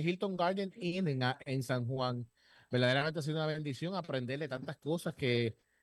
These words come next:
que hoy se han hablado aquí. Tuvimos entrevista a varias personas del municipio de San Juan, incluyendo su alcalde, eh, que estuvimos hablando de unos temas muy interesantes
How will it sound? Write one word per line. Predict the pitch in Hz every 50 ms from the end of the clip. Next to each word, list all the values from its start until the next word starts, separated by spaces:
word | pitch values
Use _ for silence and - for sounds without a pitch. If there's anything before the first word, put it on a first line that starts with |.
| _ _ _
que | - 135
hoy | 139 139 139
se | 113 170
han | 160
hablado | 160 156 156 147 147 151 160 165
aquí. | - - 139 131 147 240
Tuvimos | 233 - 143 131 135 135 139
entrevista | 135 - 139 135 135 127 - 151 135
a |
varias | 123 123 127 139 160 151
personas | - - 160 151 135 - 139 120 123 135 143 - - - _ - - - - _ _
del | - 135 139 135
municipio | 135 135 135 127 - 131 117 147
de | 143
San | 131 165 170
Juan, | 165 160 160
incluyendo | 165 180 175 160 156 147 147
su | 135 - 147
alcalde, | 139 123 - 139 143 139 131 123 123 120 117 - _ _ _ _ _ _ -
eh, | 120 127 123 123 123 120 120 120 120 120 117 120 123 - -
que | - 127 127 127
estuvimos | 123 - - 131 127 151 156
hablando | 170 165 160 160 165 165 165
de | 156
unos | 151 -
temas | - - 160 160 147
muy | 135 139 139 151
interesantes | 156 151 - 170 160 156 - 156 139 131 123 - 143 147